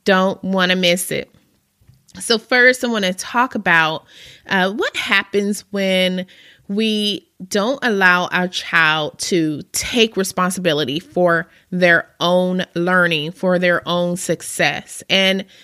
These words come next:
first of all, number one, it's so obvious. They don't really learn responsibility because maybe they're being enabled. Maybe they're being coddled a little bit more,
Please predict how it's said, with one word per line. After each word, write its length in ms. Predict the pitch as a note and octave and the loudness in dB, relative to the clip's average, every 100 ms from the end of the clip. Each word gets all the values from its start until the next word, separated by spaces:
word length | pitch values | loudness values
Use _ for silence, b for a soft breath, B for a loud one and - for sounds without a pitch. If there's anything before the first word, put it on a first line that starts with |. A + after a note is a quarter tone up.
| B B B B | B B B B
first 380 | A3+ D#4 A#4 C4+ | 2 2 2 -2
of 80 | |
all, 360 | F#3+ E3+ E3 E3+ | 0 2 0 0
number 280 | F#3+ G#3 G#3+ | -4 -2 -2
one, 600 | G#3 A#3 A#3+ F3+ E3+ B3+ _ _ _ _ b b b b - - F#3 | 0 2 4 4 2 -2 _ _ _ _ b b b b -18 -14 -10
it's 360 | G3+ A3+ G#3+ G#3+ | -6 0 2 2
so 200 | G3+ G3 | 0 2
obvious. 520 | E3 D#3+ E3 D#3+ - - - | 2 2 0 -4 -6 -8 -2
They 120 | G#3 | 0
don't 240 | G3+ F#3+ - | 0 -4 -6
really 360 | F#3 F#3 F3+ F3 | -2 0 0 0
learn 360 | F3 E3+ E3+ - | 0 0 -2 -4
responsibility 840 | F3+ F3+ - F3 - G#3+ C4 G3 F3+ | -6 -4 -2 -2 2 2 4 2 -4
because 500 | F#3+ - A3+ G3 - | -6 -6 -4 -4 -4
maybe 840 | G3 G3+ A#3+ G4+ A3 G3+ F#3+ G#3+ _ b b b b - | -4 2 2 2 0 0 0 -2 _ b b b b 0
they're 120 | A3+ | 2
being 280 | A#3 A3+ - | 2 0 -2
enabled. 720 | - - - F3 F3 D#3 - - | -2 -2 0 0 -2 -8 -10 -6
Maybe 300 | F#3 F#3 F#3+ | -4 -2 -2
they're 140 | F3 | -2
being 340 | F3+ E3 D3+ D3 | -2 -4 -4 -10
coddled 540 | - C4+ A#3+ A#3+ A#3 | -4 2 4 4 2
a 60 | A3+ | 0
little 220 | A3 G#3+ | 0 -2
bit 220 | A3 G3 | -4 -2
more, 560 | A3 G#3+ G#3 G3+ G3+ | -2 0 2 4 4